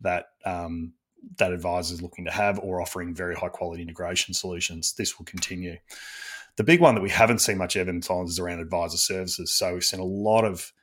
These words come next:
evidence that licensees in particular who are capital constrained are pulling back, um, on a number of services that used to be sort of bundled in with a licensee offer. And we just don't have that richness of ecosystem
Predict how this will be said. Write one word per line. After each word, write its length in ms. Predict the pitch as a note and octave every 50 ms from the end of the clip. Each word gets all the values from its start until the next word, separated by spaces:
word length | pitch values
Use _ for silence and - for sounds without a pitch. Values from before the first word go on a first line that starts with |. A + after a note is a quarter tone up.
| _ _ _ _ -
evidence 480 | - F#2+ F#2 F#2 F2+ F2+ - - - -
that 300 | - F#2 F2 - - - _ - - _ _ _ _ _ _ -
licensees 640 | G2+ G2+ G2+ - - G2 - - G2 F#2 F#2 F#2 F2
in 100 | F2+ E2+
particular 420 | - - - A#2 - - A2+ G#2+
who 160 | G2 G2 F2+ F2
are 60 | F2
capital 360 | - - G2+ F#2 - F#2 F2+
constrained 500 | - G2+ F#2 - - G2+ G2 G2+ G2+ F#2+
are 60 | F2 -
pulling 320 | - - A#2+ A2+ F#2+ F#2 F2 -
back, 340 | - G2+ G#2+ A2+ A2 - - - - - - _ _ _ _ -
um, 360 | G2+ F#2+ F#2+ F#2+ F#2+ F#2 -
on 320 | - G2 F#2+ F#2+ F#2 F#2 F2+
a 80 | - F#2+
number 240 | F#2+ F#2+ F#2 F#2+
of 60 | F2+ -
services 480 | - - G2+ G2 G2 G2 - G2+ F2+
that 120 | F2+ E2+ F#2
used 200 | F#2 F2+ - -
to 60 | F2+
be 80 | E2+
sort 180 | - - F#2+ F2
of 80 | E2+ - _ -
bundled 300 | A2 G2 F#2+ F2 F2+ F#2
in 140 | F2+ F2+
with 80 | F2+ F2+
a 40 | F2+
licensee 540 | F2 F2+ F2+ F#2 - F#2 F2 - F2+ F2+ F2+
offer. 300 | F#2 - - G2 F2+ - - - - - - - -
And 120 | - G2+
we 40 | G2+
just 160 | C3 C3 -
don't 120 | E3+ C#3+ A#2
have 220 | G#2+ A2 F#2 F#2
that 180 | G2 F2+ D2 F#2
richness 380 | F#2+ - - - F#2+ - -
of 80 | F2+ E2
ecosystem 800 | F2 F2+ F2 - F#2+ F2 - - F#2 - - F#2 F2+ E2+ E2